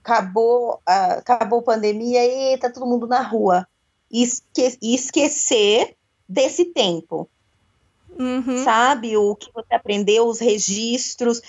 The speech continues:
Speaker 1: Eu tô guardando, eu tô, na medida do possível, porque o meu celular tá bem estouradão.
Speaker 2: <laughs>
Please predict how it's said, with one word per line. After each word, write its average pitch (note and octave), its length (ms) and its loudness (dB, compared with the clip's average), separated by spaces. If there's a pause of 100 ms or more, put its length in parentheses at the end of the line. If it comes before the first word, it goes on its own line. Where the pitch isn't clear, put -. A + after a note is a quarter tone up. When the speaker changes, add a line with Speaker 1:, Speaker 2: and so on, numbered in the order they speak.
(200)
Speaker 1:
Eu C4 220 2
tô F#4 140 -4
guardando, C#4 540 0
eu A3 240 0
tô, A#3 140 0
na A3+ 120 2
medida A#3 320 0
do C4 80 -4
possível, G#3 380 -4
porque - 140 -18
o - 20 0
meu G#3 120 2
celular G3+ 460 2
tá G3 100 2
bem G3+ 160 2
estouradão. A3 800 0
Speaker 2:
<laughs> A3+ 640 -2